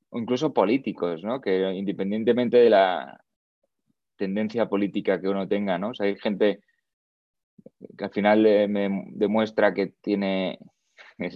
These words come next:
iba a decir una barbaridad, pero los tiene bien puestos. Y a mí me inspira eso, ¿no? Ver gente que, que, que se coge la vida por, por los cuernos y afronta situaciones difíciles y,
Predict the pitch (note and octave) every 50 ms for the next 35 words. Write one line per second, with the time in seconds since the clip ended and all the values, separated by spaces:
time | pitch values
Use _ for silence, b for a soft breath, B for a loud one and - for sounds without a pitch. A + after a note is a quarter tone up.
0 | E2 E2 E2+ E2+ F2+ F#2 F2+ F2 F2+ E2 F2 E2+ E2+ E2 D#2+ D#2 E2 F2 F#2+ F#2
1 | D#2+ E2 D#2+ D#2+ D#2+ D#2+ _ - F#2+ G2 G2+ G2+ G2 F#2+ F2 - F#2+ F#2+ G2 -
2 | - - F#2+ F#2+ - - _ _ _ _ _ _ _ _ _ _ _ _ _ _
3 | _ _ _ _ _ _ _ _ _ - - F#2+ F#2+ F#2 F#2 F#2+ G2+ G#2 G2+ -
4 | - - G#2+ F#2 F2 E2 E2 E2 - D#2+ D#2 F2 F#2+ F#2+ F2 E2+ - - F2 E2
5 | F2+ D2+ - F2 E2+ E2 E2 D#2+ D2+ - - D#2+ D#2 D#2 D#2 D2+ C#2+ C#2 - -
6 | - _ _ - - E2 E2 D#2 - D#2 - - F2 - F#2+ F2 E2+ E2+ F2 F2
7 | F2 E2+ - - _ _ _ - F2+ F2 D#2+ D#2+ D#2+ D#2+ C#2+ - - E2 D#2 E2+
8 | E2 - _ - G2 G2 F2 F2+ F#2 F2+ F2+ - F2+ D#2+ E2 E2 D#2+ D#2+ D#2+ E2
9 | - - - - - E2+ - F2+ F2+ F#2 E2+ F2+ E2+ - E2+ F#2 F2 - - F2
10 | F2 E2 - F2 D#2+ - G2+ F#2+ - F2+ F2 F2+ F2 E2+ E2 - E2 D#2+ D#2+ D#2+
11 | D#2+ D#2+ D#2+ D#2+ _